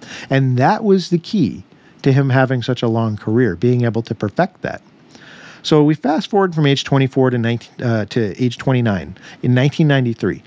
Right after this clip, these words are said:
This is when he started to show those signs of greatness that we associate with him today. In nineteen ninety-three,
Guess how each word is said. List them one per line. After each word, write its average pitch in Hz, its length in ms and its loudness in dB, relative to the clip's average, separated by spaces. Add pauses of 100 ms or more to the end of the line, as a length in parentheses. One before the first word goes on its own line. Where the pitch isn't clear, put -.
(240)
This 180 220 2
is 240 100 0
when 208 160 2
he 165 140 4
started 131 340 0
to 113 80 -2
show 123 240 2
those 110 180 -2
signs 117 300 -2
of 95 80 -12
greatness 107 400 -4
that 101 160 -4
we 104 160 0
associate 104 540 -2
with 95 140 -8
him 90 140 -4
today. 104 300 -4 (1200)
In 117 100 0
nineteen 143 300 2
ninety-three, 180 500 0